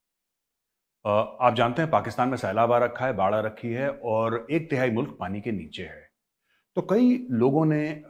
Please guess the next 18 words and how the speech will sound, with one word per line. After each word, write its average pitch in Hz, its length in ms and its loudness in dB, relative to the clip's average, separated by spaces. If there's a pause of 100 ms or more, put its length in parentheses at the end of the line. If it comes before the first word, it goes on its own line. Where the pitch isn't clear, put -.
(100)
कई 135 160 -2
देशों 113 340 -2
ने, 123 160 0
कई 127 200 2
ऑर्गेनाइजेशंस 110 600 2
ने 107 120 -4
ये 110 100 0
बोला 110 260 -2
कि 113 100 -4
हम 107 80 -4
पाकिस्तान 104 420 0
की 120 80 -2
मदद 104 260 -4
करेंगे 139 420 -2 (280)
और 214 80 2
करनी 202 260 8
भी 147 100 0
चाहिए। 85 280 -8